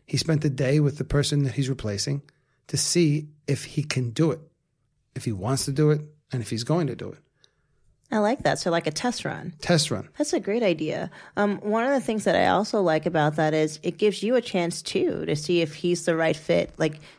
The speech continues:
Speaker 2: not just the interview and the resume, but kind of putting him in the place to see, you know, can he do it?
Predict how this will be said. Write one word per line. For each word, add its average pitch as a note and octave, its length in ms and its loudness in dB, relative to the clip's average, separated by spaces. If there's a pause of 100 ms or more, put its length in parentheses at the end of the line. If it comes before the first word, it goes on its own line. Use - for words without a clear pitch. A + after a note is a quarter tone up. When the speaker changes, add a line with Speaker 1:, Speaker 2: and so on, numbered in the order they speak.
Speaker 2:
not F#3 220 0
just F#3 300 -2
the D#3 180 2
interview E3+ 480 4
and D#3 140 2
the D3+ 80 4
resume, E3 480 2
but E3 160 -4
kind F#3+ 240 0
of D3+ 180 -2
putting G3+ 300 2
him E3+ 280 2
in E3+ 280 4
the D#3 80 2
place F3 420 0
to E3 80 2
see, F#3+ 480 -2 (300)
you D3 100 0
know, - 140 -6 (260)
can F#3+ 240 4
he D4 140 6
do D#3 160 0
it? - 180 -14